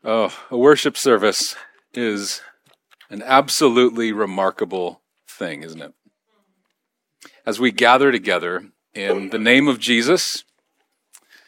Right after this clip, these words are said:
it's something pretty unique, not just because we confess sins.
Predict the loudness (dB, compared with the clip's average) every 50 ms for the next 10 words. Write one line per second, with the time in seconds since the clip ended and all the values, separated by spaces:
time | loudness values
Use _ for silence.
0 | _ _ _ _ _ _ _ _ _ -2 0 0 2 2 0 2 2 2 0 0
1 | 0 -2 0 0 2 2 2 2 2 0 -2 -6 -14 -16 -18 _ _ _ _ _
2 | _ _ _ _ _ _ _ _ _ -2 2 2 2 2 2 2 2 2 2 0
3 | -2 0 2 2 0 -2 -4 -6 -4 0 2 2 2 2 0 0 0 0 0 -4
4 | -8 -10 -14